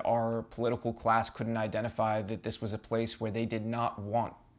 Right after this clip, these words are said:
to be a democracy like ours. They did not want freedom like ours. It says a lot about their ability to make good decisions. And it's why I think we need normal people in office again, because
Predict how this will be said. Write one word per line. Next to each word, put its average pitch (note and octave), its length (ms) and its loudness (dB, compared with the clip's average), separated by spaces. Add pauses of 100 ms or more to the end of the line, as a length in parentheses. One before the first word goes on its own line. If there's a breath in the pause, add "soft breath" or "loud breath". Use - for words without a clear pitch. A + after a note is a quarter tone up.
(260)
to B2 60 -2
be A#2 140 0
a A2+ 60 -2
democracy G#2 580 -4
like G#2 260 -6
ours. - 340 -6
They G#2+ 120 0
did A2 160 0
not G#2+ 220 -4
want B2 260 2
freedom - 380 -8
like - 240 -6
ours. - 500 -6 (920 soft breath)
It - 160 -2
says B2 300 4
a A#2+ 40 2
lot A2+ 500 6
about G#2+ 520 2
their A2+ 160 0
ability G#2+ 460 0
to G#2 60 -4
make G2+ 200 -6
good G#2 160 -4
decisions. - 760 -6 (320 loud breath)
And A#2 160 2
it's A2+ 140 0
why A#2 400 8
I A2+ 80 4
think A2+ 260 -4
we A2+ 140 -2
need A2 360 -2
normal A2 440 -4
people A2 480 -4
in G2 80 -6
office G2 420 -6
again, - 320 -8
because G#2 400 -2